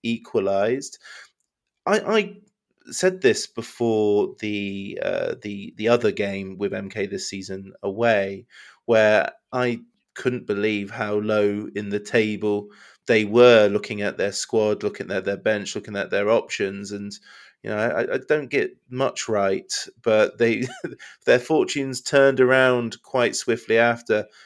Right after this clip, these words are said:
uh, including that win against Swindon back in late October. They're not invincible either. In their last five games, they've won three and lost two. Both of those losses have been away, and all of those wins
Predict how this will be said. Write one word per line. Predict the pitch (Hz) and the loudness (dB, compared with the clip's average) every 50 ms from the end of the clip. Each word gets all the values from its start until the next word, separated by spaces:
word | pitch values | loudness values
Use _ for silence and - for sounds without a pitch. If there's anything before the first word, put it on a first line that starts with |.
| _ _ - | _ _ -6
uh, | - 104 101 78 | -4 -2 -2 -2
including | 101 107 101 95 - - 107 107 104 95 101 98 98 98 98 - 95 | -4 -8 -10 -10 -6 -4 -4 -4 -2 -2 -2 -2 -2 -4 -10 -12 -6
that | 101 101 98 95 - - | -4 -4 -4 -4 -6 -6
win | 98 101 101 101 98 95 92 _ _ _ _ - | -4 -2 -2 -2 -4 -10 -12 _ _ _ _ -12
against | 98 95 - 113 113 110 - - - | -10 -4 0 0 0 0 0 -6 -8
Swindon | - - 107 101 98 95 92 95 95 95 92 | -6 -4 -4 -6 -6 -6 -6 -8 -8 -8 -8
back | - 95 - - - - | -8 -10 -10 -10 -16 -14
in | 98 | -10
late | 95 95 98 98 98 - - - | -8 -6 -4 -4 -6 -6 -6 -6
October. | 95 92 92 _ _ - - - - 127 123 117 117 117 113 - 95 95 95 101 113 - - - - - - _ _ _ _ _ _ _ - | -8 -8 -8 _ _ -16 -14 -8 0 2 2 2 2 2 -2 -2 -2 -2 0 -2 -2 -4 -10 -20 -20 -20 -20 _ _ _ _ _ _ _ -10
They're | 175 180 | -10 -6
not | 180 180 185 180 185 - _ - | -2 -2 -2 -2 -4 -6 _ -10
invincible | - 170 170 165 160 135 120 - - 143 120 143 156 156 - - | -8 -8 -4 -2 -4 -4 -4 -4 -6 -4 -2 -2 -2 -2 -2 -4
either. | 123 127 120 120 139 143 | -4 -4 0 0 0 0
In | 147 | 2
their | 147 143 | 2 2
last | 143 143 147 147 - - | 4 4 2 2 0 0
five | - 143 135 131 127 127 | 0 2 4 4 2 2
games, | 127 123 127 143 156 165 170 165 - | 2 0 2 0 -2 -6 -8 -4 -2
they've | 131 120 117 117 120 | 0 0 0 0 0
won | 127 127 127 123 123 123 120 127 _ | 0 0 0 0 0 -4 -8 -10 _
three | _ - - - - 127 127 123 123 120 117 - - - | _ -20 -14 -8 -2 2 4 4 4 4 2 0 -2 -2
and | 110 117 113 110 110 110 110 | -2 -2 -2 -4 -6 -2 0
lost | 117 120 117 113 - - - - - _ _ - _ _ _ - | 2 2 2 0 -6 -12 -14 -14 -18 _ _ -20 _ _ _ -8
two. | - - 127 117 131 143 147 | -4 2 4 4 4 4 2
Both | 131 131 135 151 156 147 | 6 6 6 6 6 4
of | 147 123 | 2 4
those | 131 123 120 117 110 - - - _ _ _ _ - 110 | 6 6 4 4 0 -4 -10 -16 _ _ _ _ -6 2
losses | 120 123 120 120 - 127 123 117 113 107 107 - _ _ _ _ _ | 2 2 2 2 2 2 2 2 2 -2 -6 -14 _ _ _ _ _
have | - 120 117 | -6 -6 -4
been | - 117 110 104 | -4 -4 -4 -2
away, | 104 101 98 101 110 127 139 | -2 0 2 4 4 6 6
and | 139 120 | 4 4
all | 117 123 120 | 2 2 4
of | |
those | 110 110 110 107 107 | 4 4 2 2 0
wins | 120 113 110 107 104 104 104 - | -2 -2 -2 -2 -4 -8 -10 -12